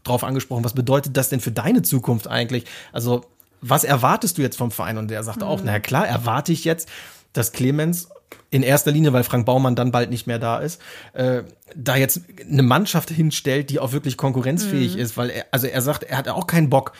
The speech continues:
Speaker 1: jetzt hier jedes Mal irgendwie nur rumzukicken und, äh, mit einer schwachen Mannschaft da zu spielen. Aber er denkt null Komma null, so sagte er es wirklich, darüber nach, den Club jetzt auch im Sommer zu verlassen. Er hat zwar noch Vertrag eine ganze Weile, aber das heißt im Fußball ja nichts. Aber er hat jetzt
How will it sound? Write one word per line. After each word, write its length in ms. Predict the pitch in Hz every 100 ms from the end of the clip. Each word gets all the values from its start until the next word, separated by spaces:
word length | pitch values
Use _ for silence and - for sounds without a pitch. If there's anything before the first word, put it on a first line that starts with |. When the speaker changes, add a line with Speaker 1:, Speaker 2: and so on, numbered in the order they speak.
| - - _
Speaker 1:
jetzt 180 | 131 -
hier 120 | 135
jedes 300 | 135 139 127
Mal 220 | 131 135
irgendwie 200 | 131 131
nur 140 | 131 123
rumzukicken 680 | 135 135 127 - 135 139 139
und, 340 | 127 127 -
äh, 320 | 110 123 123 87
mit 100 | 113
einer 120 | 123
schwachen 320 | - 131 131
Mannschaft 360 | 127 135 127 -
da 80 | 120
zu 120 | 120
spielen. 360 | - 120 123 139 - - - _ _ _
Aber 160 | - 131
er 80 | 127
denkt 220 | 139 160
null 220 | 151 185
Komma 280 | 180 185 170
null, 240 | 143 151
so 100 | 151
sagte 300 | 127 131 139
er 160 | 135 131
es 120 | 123
wirklich, 280 | 127 123 120
darüber 300 | 135 135 131
nach, 160 | 127 127
den 140 | 127
Club 240 | 120 143 151
jetzt 160 | 123
auch 180 | - 165
im 140 | 190 123
Sommer 260 | 123 120
zu 120 | 120
verlassen. 360 | 113 120 123 139
Er 60 | 120
hat 100 | -
zwar 140 | 135
noch 120 | 131
Vertrag 420 | - - 131 135 - - - 135
eine 100 | 127
ganze 320 | 135 139 127
Weile, 280 | 127 143 131 -
aber 160 | 120 120
das 200 | 117 117
heißt 160 | 131 139
im 60 |
Fußball 340 | 107 165 117 110
ja 100 | 113
nichts. 260 | 127 - - - - - -
Aber 200 | 127 -
er 100 | -
hat 60 |
jetzt 200 | 143 -